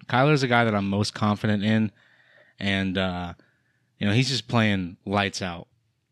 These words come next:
You know, he plays the Jacksonville Jaguars this week. This is a smash,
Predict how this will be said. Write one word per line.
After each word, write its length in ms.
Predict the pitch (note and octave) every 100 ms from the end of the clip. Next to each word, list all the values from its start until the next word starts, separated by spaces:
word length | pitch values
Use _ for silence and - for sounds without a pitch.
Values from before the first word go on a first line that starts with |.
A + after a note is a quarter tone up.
| _ - - -
You 80 | A#2
know, 60 |
he 100 | A2
plays 420 | G#2+ B2+ B2 A2+ G#2
the 240 | A2 A2
Jacksonville 420 | G2+ A2 G#2 A2
Jaguars 520 | F#2+ A2 G#2+ A2+ A2
this 180 | A#2+ A2
week. 400 | A2+ A2+ A2 - _ _ _ _ _ _ _ _ _
This 100 | A#2+
is 80 | B2+
a 60 | A2+
smash, 580 | - A2+ G#2 - -